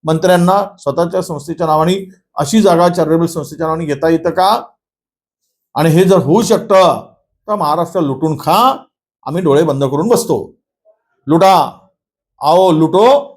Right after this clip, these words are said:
महाराष्ट्र बेचो, अशीच म्हणायची पाळी आता या सरकारच्याकडून अपेक्षित आहे. त्याचं सर्वे नंबरपासून सगळी माहिती माझ्याकडे आहे. आणि हे घोटाळे कुठेतरी थांबले पाहिजेत, यासाठी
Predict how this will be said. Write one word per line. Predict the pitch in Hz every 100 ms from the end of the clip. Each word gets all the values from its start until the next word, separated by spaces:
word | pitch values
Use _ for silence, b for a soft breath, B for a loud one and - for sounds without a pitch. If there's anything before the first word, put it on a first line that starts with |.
| _ 123
महाराष्ट्र | 147 175 - 202
बेचो, | 175 185 196 127 - - _ _ _ -
अशीच | - 190 190
म्हणायची | 175 175 185
पाळी | 170 165
आता | 175 - 175 220 - - _ 120
या | 170
सरकारच्याकडून | 170 143 156 160 165 165
अपेक्षित | 151 160 - 156
आहे. | 170 226
त्याचं | 220 - _ 151 180
सर्वे | 170 170 196
नंबरपासून | 190 185 180 175 147 175
सगळी | 165 165
माहिती | 160 156 160
माझ्याकडे | 160 151 147 160 147
आहे. | 147 214 - _ _ _ _ -
आणि | 143 180 165 165 - _ _ _ -
हे | 175
घोटाळे | 180 185 180 180
कुठेतरी | 185 165 170 170
थांबले | 165 160 202 240
पाहिजेत, | 196 170 156 - _ _ _ _ _ - - - _ _ _ _ _ _ _ _ _ _ - -
यासाठी | 160 226 170 151 214 262 -